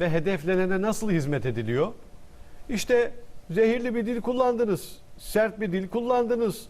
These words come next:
ayrıştırıcı bir dil kullandınız, H D P'yi P K K gibi gösterdiniz, bilmem ne yaptınız, Diyarbakır analarını, anaları, H D P'nin önüne gönderdiniz. Aha, olacağı da buydu.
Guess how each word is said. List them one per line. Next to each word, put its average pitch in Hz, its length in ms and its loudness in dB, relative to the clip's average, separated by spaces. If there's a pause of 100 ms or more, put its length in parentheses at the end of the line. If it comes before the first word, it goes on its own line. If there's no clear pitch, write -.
ayrıştırıcı 185 640 2
bir 175 120 -2
dil 196 160 -2
kullandınız, 233 760 2 (520)
H 196 180 4
D 214 100 4
P'yi 196 460 2
P 180 180 0
K 180 120 2
K 202 100 0
gibi 226 240 0
gösterdiniz, 233 800 2
bilmem 190 400 0
ne 180 40 0
yaptınız, 240 720 0 (420)
Diyarbakır 202 440 4
analarını, 190 680 2 (400)
anaları, 185 420 4 (420)
H 180 160 2
D 190 100 4
P'nin 190 220 0
önüne 175 260 2
gönderdiniz. 240 800 0 (200)
Aha, 220 220 2
olacağı 220 540 2
da 247 140 0
buydu. 190 400 0